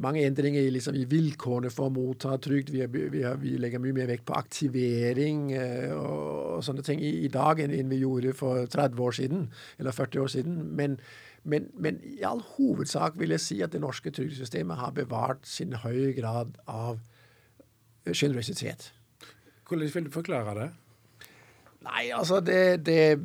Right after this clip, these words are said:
Speaker 1: det, det er selvfølgelig noe, det har noe å gjøre med at vi har, eh, altså, at vi har sterke krefter som vil forsvare disse ordningene. Altså, det, eh, arbeiderbevegelsen, fagbevegelsen for eksempel, står jo veldig sterkt vakt om, om en,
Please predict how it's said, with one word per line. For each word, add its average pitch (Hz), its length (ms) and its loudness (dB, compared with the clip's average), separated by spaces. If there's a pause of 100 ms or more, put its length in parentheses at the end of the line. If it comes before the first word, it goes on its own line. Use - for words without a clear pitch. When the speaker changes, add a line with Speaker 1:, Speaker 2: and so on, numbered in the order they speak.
(120)
Speaker 1:
det, 151 160 4 (100)
det 147 120 2
er 131 100 4
selvfølgelig 147 320 2
noe, 208 180 6
det 151 220 2
har 139 100 4
noe 180 80 6
å 233 60 8
gjøre 156 180 10
med 143 80 6
at 131 80 0
vi 123 160 2
har, 131 240 0
eh, - 240 -2
altså, 123 240 -4 (1080)
at 131 160 -2
vi 135 140 -2
har 127 320 -2 (100)
sterke 151 560 0
krefter 151 400 -4
som 127 240 -4
vil 123 160 -4
forsvare 139 540 2
disse 151 180 0
ordningene. 139 540 2 (240)
Altså, 139 300 -2 (260)
det, 147 140 -2 (100)
eh, - 400 -2 (960)
arbeiderbevegelsen, 135 800 2
fagbevegelsen 135 720 2
for 147 80 0
eksempel, 147 320 0
står 139 240 2
jo 135 80 4
veldig 147 400 4
sterkt 131 400 0
vakt - 400 -2
om, 135 260 0
om 139 220 -2
en, 139 160 -4